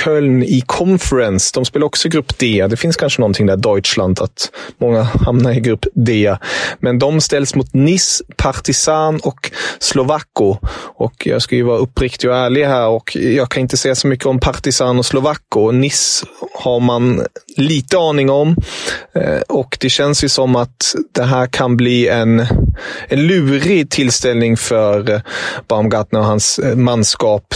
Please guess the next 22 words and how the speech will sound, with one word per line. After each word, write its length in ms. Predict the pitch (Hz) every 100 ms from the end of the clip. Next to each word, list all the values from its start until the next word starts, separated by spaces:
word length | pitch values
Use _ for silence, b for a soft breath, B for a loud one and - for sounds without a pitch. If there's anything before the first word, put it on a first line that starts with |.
| -
Det 80 |
är 120 | 117 123
ju 180 | 120
ett 220 | 113 - -
Köln 260 | 123 113 117
som 420 | - 110 107 101 76
har 520 | 69 151 143 151 151 143
också 340 | 147 - -
haft 360 | 151 139 - -
problem, 520 | 147 135 123 131 156
har 240 | 139 139
fått 340 | 170 - 156 -
mycket 320 | 143 - 135
flyt 640 | - 165 185 175 156 -
med 240 | 104 104
sig 220 | - 104 104
under 200 | 107 104
säsongen 440 | 101 104 98 98
som 160 | - 107
har 80 |
varit, 500 | 104 104 98 104 104
med 260 | 104 95 104